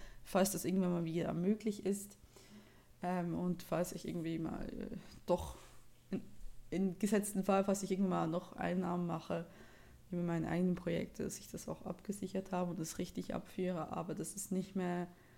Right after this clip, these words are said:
worauf ich meinen Schwerpunkt lege. Ich, ähm, baue jetzt mein Leben quasi auf die Hälfte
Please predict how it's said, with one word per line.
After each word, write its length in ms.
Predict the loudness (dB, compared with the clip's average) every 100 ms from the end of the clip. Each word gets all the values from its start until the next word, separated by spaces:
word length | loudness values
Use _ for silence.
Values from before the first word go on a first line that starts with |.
| -20 -20 -20 -12
worauf 420 | -10 0 2 2 -2
ich 220 | -6 0 2
meinen 240 | 2 0
Schwerpunkt 520 | 0 -4 -2 -6 0
lege. 440 | 2 4 4 2 -2
Ich, 240 | -4 -4 -2
ähm, 320 | -2 -2 -6 -6
baue 200 | -4 -2
jetzt 180 | -4 -2
mein 140 | -2
Leben 260 | 2 2 2
quasi 320 | 0 -4 -2
auf 220 | -2 -4
die 80 | -6
Hälfte 640 | 0 0 0 -2 -2 -2